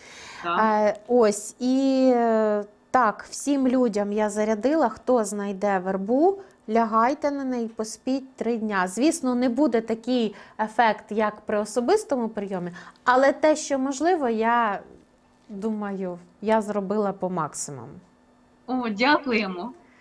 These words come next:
Speaker 1: Тому що цінно для кожного з нас. Дякуємо вам за такий ритуал,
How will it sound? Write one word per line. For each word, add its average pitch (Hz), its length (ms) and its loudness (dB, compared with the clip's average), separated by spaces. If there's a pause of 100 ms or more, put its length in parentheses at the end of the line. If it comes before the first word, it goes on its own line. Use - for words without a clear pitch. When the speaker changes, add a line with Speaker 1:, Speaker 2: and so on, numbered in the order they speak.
(580)
Speaker 1:
Тому 233 200 -2
що - 120 -14 (440)
цінно 208 260 -2
для 185 180 -8
кожного 190 480 -4
з 185 80 -6
нас. 233 360 -2 (300)
Дякуємо 202 520 -2
вам 190 180 -4
за 185 120 -6
такий 185 360 -6
ритуал, 202 480 0